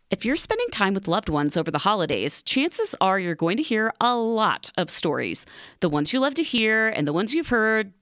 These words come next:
too many times. But have you ever wanted to help your loved ones document those timeless stories? It can be challenging to write an entire book of life memories,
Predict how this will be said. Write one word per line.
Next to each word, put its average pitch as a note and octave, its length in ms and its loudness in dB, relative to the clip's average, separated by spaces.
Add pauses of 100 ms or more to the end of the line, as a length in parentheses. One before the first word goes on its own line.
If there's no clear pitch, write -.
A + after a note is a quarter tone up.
(160)
too G3+ 280 2
many D#3+ 220 2
times. E2+ 500 -2 (380)
But - 140 0
have C4+ 240 2
you A4 120 4
ever D#4 180 0
wanted F3 400 0
to E3+ 300 2
help - 320 -2
your B3 120 2
loved B3 200 0
ones B3+ 240 0
document E3 640 0
those G3 200 -2
timeless F3+ 420 -2
stories? F#3 540 -2 (340)
It - 80 -12
can - 80 -10
be F#4+ 100 2
challenging F3+ 680 2
to - 120 -2
write F#3+ 220 2
an F3+ 80 4
entire E3+ 540 0
book E3+ 200 -2
of D3 80 -2
life D#3+ 340 2
memories, C3 500 -2